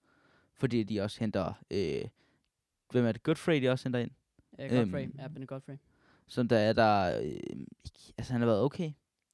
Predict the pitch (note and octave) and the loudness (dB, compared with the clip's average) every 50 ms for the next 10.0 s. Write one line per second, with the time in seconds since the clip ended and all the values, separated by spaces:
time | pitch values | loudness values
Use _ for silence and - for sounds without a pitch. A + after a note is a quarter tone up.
0 | _ _ - C#3 C#3 C3+ C3+ C3+ C3+ C3 B2+ B2+ C3+ C#3 C3+ C3+ - E3+ D#3+ E3+ | _ _ -14 -12 -10 -8 -8 -8 -8 -8 -8 -8 -8 -8 -8 -8 -8 -8 -8 -8
1 | E3+ - _ D3+ C#3+ C3 B2 A#2 A2+ - C#3 C3+ C3+ C3 B2 B2 B2 A#2+ - B2 | -10 -14 _ -14 -12 -12 -12 -12 -12 -12 -12 -12 -12 -10 -10 -10 -10 -12 -12 -14
2 | - - - - C3 C3 - C#3 B2 B2+ - - A2+ G#2+ - A#2+ C3 C3 A#2+ B2 | -16 -16 -18 -16 -16 -14 -14 -12 -14 -14 -14 -16 -16 -12 -2 2 2 2 2 0
3 | - - C3 C3+ C3 A#2+ B2 B2+ A#2+ B2 B2 - C3 A#2+ A#2 - A#2+ B2+ B2+ A2+ | -6 -10 -8 -8 -8 -8 -10 -10 -10 -12 -12 -10 -12 -12 -10 -6 -4 -2 -2 -2
4 | A2 A#2 A2+ - - - - A#2 A2+ G#2+ A2 A#2 - - - B2+ B2 A#2+ B2 A2+ | -4 -8 -12 -14 -16 -18 -18 -18 -18 -16 -18 -18 -12 -4 -2 0 2 2 2 0
5 | G#2+ G2 G2 E2+ D#2+ C#2+ - - - - - - - A#2+ A#2 A2+ A2+ A#2 A#2 A2+ | 0 0 0 0 0 -2 -4 -4 -8 -10 -10 -6 -4 -2 -2 -2 -4 -4 -8 -6
6 | - A#2+ A#2 A#2 A2 G2+ A2 G2+ A2 B2+ C3 C#3+ C#3 A#2+ A2 G2+ F2+ D#2+ - - | -4 -2 -2 -2 0 2 2 2 2 2 2 0 0 2 0 0 -2 -4 -8 -12
7 | - - - _ - B2 A2 E2+ C2 G#1+ - - - - A2 - - - G#2 E2 | -16 -20 -8 _ -2 -2 -2 -2 -6 -10 -14 -12 -10 -10 -10 -8 -8 -8 -8 -8
8 | - - - A2 A2 - G#2+ G#2 A2 G2+ G2 - - - F#2 F#2 F2 - A2+ - | -8 -8 -8 -6 -6 -6 -6 -6 -8 -8 -10 -8 -8 -6 -6 -4 -6 -6 -6 -6
9 | A2 F#2+ F2+ G#2+ B2+ A#2 G#2 A2 A2+ A2+ - G#2 G#2+ G2 G#2+ A2 G#2 G2+ G#2 G#2 | -6 -6 -6 -6 -6 -6 -6 -6 -8 -10 -8 -8 -10 -10 -8 -8 -8 -6 -8 -8